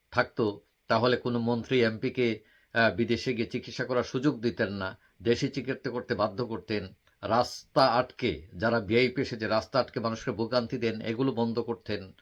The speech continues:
এই যে মহামান্য, মাননীয়, এইসব শব্দ ব্যবহার বন্ধ করতেন, গণবহন পরিবহনে সপ্তাহে অন্তত একদিন,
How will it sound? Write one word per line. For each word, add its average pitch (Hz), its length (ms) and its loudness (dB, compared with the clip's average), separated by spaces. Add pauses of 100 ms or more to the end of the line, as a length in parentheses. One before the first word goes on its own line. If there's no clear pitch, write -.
(460)
এই 120 100 4
যে 120 120 2
মহামান্য, 123 920 2 (320)
মাননীয়, 123 560 4
এইসব 120 260 -2
শব্দ 120 420 0
ব্যবহার 117 400 4
বন্ধ 117 260 -4
করতেন, 113 560 -4 (380)
গণবহন 120 960 0 (240)
পরিবহনে 120 580 2 (340)
সপ্তাহে 123 380 0
অন্তত 123 340 -2
একদিন, 117 520 2